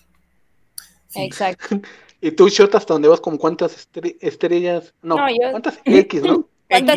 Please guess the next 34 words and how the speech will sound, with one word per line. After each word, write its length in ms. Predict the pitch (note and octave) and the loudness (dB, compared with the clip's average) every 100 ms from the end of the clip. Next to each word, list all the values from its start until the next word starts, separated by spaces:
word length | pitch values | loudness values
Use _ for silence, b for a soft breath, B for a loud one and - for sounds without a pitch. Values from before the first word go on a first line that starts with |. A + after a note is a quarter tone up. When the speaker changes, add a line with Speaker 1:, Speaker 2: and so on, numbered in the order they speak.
| D4 | 2
Speaker 1:
X. 180 | C#4+ F#4 | 0 -2
Speaker 2:
X? 140 | F#4+ | -4
Yo 120 | E4 | -2
sí 100 | E4 | -2
le 100 | E4+ C#4+ | 4 6
doy 140 | C#4 | 6
las 160 | C4 A#3 | 6 4
cinco, 360 | A#3+ D4 A3+ G3 | -2 -8 -8 -6
güey, 200 | G3 F#3 | -10 -10
porque 500 | G#3+ - G#3 G3+ A#3+ | -12 -6 -6 -4 -6
es 80 | |
una 200 | D4 D4+ D4 | -4 -6 -4
serie 200 | C#4+ D#4 | -4 -4
que 80 | |
te 100 | E4 | -4
Speaker 1:
Wow. 80 | C#4 | -4
Speaker 2:
mantiene 680 | A3 G#3+ - A#3+ B3 C#4 C#4+ - | -6 -6 -4 -4 -2 -4 -4 -4
en 180 | C4 | 0
ansiedad 560 | C4+ B3+ B3+ A3 G#3+ A3+ - | 0 -2 -2 -2 0 -2 -4
completa 520 | C#4 - B3+ - C4+ _ _ _ | -8 -4 -6 -6 -14 _ _ _
siempre, 420 | - A#3+ B3 G3 | -6 -4 -2 -4
güey. 160 | D#3+ D3+ _ _ _ _ _ - | -6 -10 _ _ _ _ _ 0
Speaker 1:
Ujú. 100 | F#4 | 4
Speaker 2:
<clears throat> 600 | C#4+ - F#4 D#4 C#4+ - | 4 4 4 4 2 0
Estás, 460 | B3 B3 C#4+ D#4+ - | 0 2 -2 -2 -6
hay 220 | C4+ D4 E4+ | -6 -4 -4
un 60 | |
momento 320 | E4 D#4 D#4+ | -6 -6 -8
tranquilo, 480 | D#4 B3+ A#3+ C4+ D4+ E4+ - | -8 -8 -10 -8 -4 -4 -4
pero 160 | B3+ | -6
ese 140 | C4 D4 | -6 -8
momento 320 | B3+ B3+ C#4+ | -12 -12 -12
es 60 | C#4+ | -8
de 200 | C4 | -8